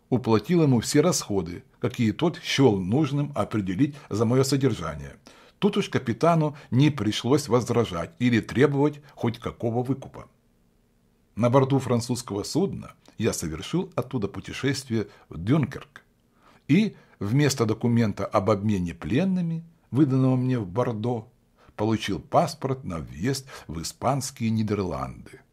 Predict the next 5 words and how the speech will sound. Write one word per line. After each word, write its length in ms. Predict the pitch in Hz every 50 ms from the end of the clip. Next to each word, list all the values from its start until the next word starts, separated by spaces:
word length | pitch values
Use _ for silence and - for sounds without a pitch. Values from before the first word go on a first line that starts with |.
| _ _ _ _ _ _ _
куда 320 | - - - 139 - 151 175
мне 380 | 156 151 143 143 143 147 - - - _
и 120 | - 113 120
надо 460 | 107 82 69 67 65 60 60 - -
было. 380 | - - - - - - -